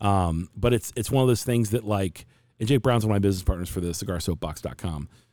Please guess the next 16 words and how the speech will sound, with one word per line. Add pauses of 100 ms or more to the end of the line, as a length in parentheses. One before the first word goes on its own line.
(160)
Um,
he's
a
great
guy,
great
man.
I
coached
him
in
high
school, (180)
hard
worker.
D-,